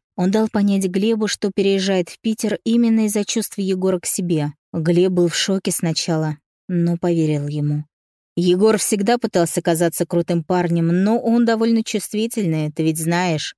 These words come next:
сказал ему Артем. "Он не знает, что я в курсе. И, честно говоря, ему лучше и не знать, потому что я плохо воспринял это. Чего уж врать.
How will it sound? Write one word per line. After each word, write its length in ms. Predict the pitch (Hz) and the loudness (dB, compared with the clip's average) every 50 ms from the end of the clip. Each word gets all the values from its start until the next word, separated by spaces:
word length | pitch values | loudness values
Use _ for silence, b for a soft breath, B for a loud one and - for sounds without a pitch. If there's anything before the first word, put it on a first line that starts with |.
| _ | _
сказал 440 | - - - - 180 160 165 165 160 | -12 -10 -4 -2 0 2 2 2 2
ему 260 | 156 151 156 156 156 | 2 2 0 0 0
Артем. 540 | 156 170 190 - - - 170 151 143 143 - _ _ - | 0 -2 -4 -6 -4 -2 -2 -2 -2 -4 -6 _ _ -2
"Он 200 | - 226 247 247 | 2 2 4 4
не 100 | 254 240 | 4 4
знает, 240 | 226 240 247 240 | 4 2 2 2
что 160 | - - - 220 | -2 -2 -2 0
я 160 | 214 208 208 | 0 0 -2
в 80 | - | -2
курсе. 560 | - - 180 170 165 - - - 156 151 151 - _ | -4 -4 -2 -2 -2 -4 -4 -4 -4 -4 -6 -8 _
И, 140 | - 185 170 | -6 -4 -2
честно 400 | - - 185 190 - - 196 175 | 0 0 0 0 0 0 0 0
говоря, 280 | 170 170 175 170 170 165 | 2 2 2 4 4 2
ему 280 | 165 170 185 190 196 | 2 2 0 0 2
лучше 300 | 214 240 240 - - 226 | 0 0 0 0 -2 0
и 20 | 208 | 0
не 180 | 208 208 202 | 0 0 0
знать, 420 | 190 185 170 160 156 147 - - - - | 0 0 0 0 0 -2 -4 -6 -6 -4
потому 240 | 196 185 226 240 233 | 0 2 2 2 2
что 160 | - - 233 | 0 0 0
я 140 | 214 220 220 | 0 0 0
плохо 260 | - 240 220 - 185 | 0 -2 -2 -2 -2
воспринял 560 | 175 175 - - - 170 165 165 160 156 151 | -2 -2 -4 -2 0 0 2 2 2 0 0
это. 340 | 151 151 147 - 147 156 165 _ _ - | 0 -2 -2 -4 -8 -8 -8 _ _ -8
Чего 240 | - - 220 233 | -4 0 2 2
уж 200 | 254 254 - - | 2 0 0 -2
врать. 420 | 180 156 151 151 147 143 - - | -2 0 0 0 0 -2 -4 -8